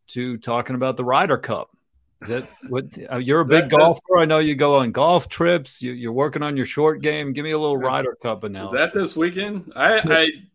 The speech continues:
Speaker 2: is Tiger,
Speaker 1: <laughs>
Speaker 2: is Tiger playing? <laughs> When Tiger plays, I watch it. Uh, no, I, I, uh, I hope the U S A wins, as always, in any sport, even if I probably will watch sparingly because we have another weekend of football. But, uh,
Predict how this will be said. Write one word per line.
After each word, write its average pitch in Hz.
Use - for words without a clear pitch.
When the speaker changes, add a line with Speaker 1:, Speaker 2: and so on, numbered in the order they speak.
Speaker 2:
is -
Tiger, 156
Speaker 1:
<laughs> -
Speaker 2:
is 131
Tiger 196
playing? 220
<laughs> 156
When 143
Tiger 214
plays, 135
I 123
watch 107
it. 127
Uh, 151
no, 226
I, 220
I, 180
uh, 170
I 151
hope 190
the 180
U 175
S 165
A 165
wins, 165
as 123
always, 143
in 135
any 139
sport, 147
even 147
if 143
I 135
probably 147
will 139
watch 139
sparingly 143
because 139
we 127
have 127
another 127
weekend 123
of 110
football. 95
But, 110
uh, 107